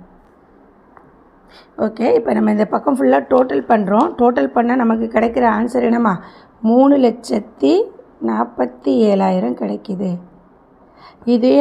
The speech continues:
அமௌண்ட்டை கொண்டு வந்து நான் இங்க எழுதுறேன். மூணு லட்சத்தி நாற்பத்தி ஏழாயிரம். இப்ப இந்த ஆன்சர் வரணும்னா, மூணு லட்சத்தி நாற்பத்தி ஏழாயிரம் வரணும்னா, இங்க என்ன இருக்குப்பா? ஒரு லட்சத்தி தொண்ணூறாயிரம் இருக்கும். இதுலேருந்து இதை மைனஸ் பண்ணா நமக்கு கிடைக்கிற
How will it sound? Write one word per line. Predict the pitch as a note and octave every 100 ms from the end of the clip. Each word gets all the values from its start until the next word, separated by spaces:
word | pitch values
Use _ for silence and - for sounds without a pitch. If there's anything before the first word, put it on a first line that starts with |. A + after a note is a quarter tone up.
| C#4
அமௌண்ட்டை | A#3+ A#3 A#3 A#3+
கொண்டு | A3+ G#3+
வந்து | G#3 A3
நான் | C#4+ G#3+
இங்க | G#3 G3+ G3
எழுதுறேன். | G3 G3 B3+ G4 - - _ - G#3+
மூணு | A#3+ B3+ A#3+
லட்சத்தி | G#3 G#3+ G#3+ - C#4+ F#4 B4+ - A3
நாற்பத்தி | G#3 G#3+ - A3+ - A3+ G3+ F#3
ஏழாயிரம். | F3 F3+ F3+ F3+ F#3 F3 - _ _ _ _ _ _ _ - - -
இப்ப | A3+ A#3+
இந்த | B3 A#3+ A3
ஆன்சர் | A#3 D4+ D4+ A#3+
வரணும்னா, | G#3+ A#3+ A3+ G#3+ D4+
மூணு | D4 B3+ C#4+
லட்சத்தி | C#4+ C#4 C4 A3+
நாற்பத்தி | A3 A3 A3
ஏழாயிரம் | A#3 B3 A3+
வரணும்னா, | G#3+ A3+ A3 A3 G#3 E4+ - - - -
இங்க | B3 C4
என்ன | C4 C#4
இருக்குப்பா? | C#4 C#4+ - G#3 F3 - _ -
ஒரு | A#3+
லட்சத்தி | C4+ C4 C4 C4 -
தொண்ணூறாயிரம் | A3+ A#3 A3+ G#3+ G#3
இருக்கும். | G#3 A3
இதுலேருந்து | G#3+ A#3 A#3+ C4
இதை | A#3+ G#3+
மைனஸ் | A3 B3 A#3+
பண்ணா | - G#3+ C4+ G#4+ - - -
நமக்கு | A#3 A#3+ A#3+ -
கிடைக்கிற | A#3+ B3